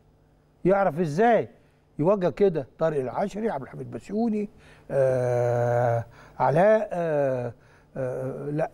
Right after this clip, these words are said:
كل من يقرر يلعب قدامك كده هو دارس ازاي يلعبك كده. ومنهم الكابتن احمد سامي في المباراه دي، هو قرر، هو طبعًا تجربه الزمالك معاه ما كانتش كويسه،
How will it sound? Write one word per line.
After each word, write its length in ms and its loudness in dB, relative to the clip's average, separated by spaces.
كل 300 4
من 180 4
يقرر 420 2
يلعب 260 2
قدامك 360 -2
كده 300 0
هو 240 2
دارس 500 -2
ازاي 220 2
يلعبك 380 0
كده. 140 -14
ومنهم 340 0
الكابتن 380 0
احمد 260 -4
سامي 340 -6
في 140 4
المباراه 440 2
دي، 180 -8
هو 80 6
قرر، 400 2
هو 60 -4
طبعًا 400 0
تجربه 500 0
الزمالك 480 0
معاه 280 2
ما 100 0
كانتش 300 0
كويسه، 420 0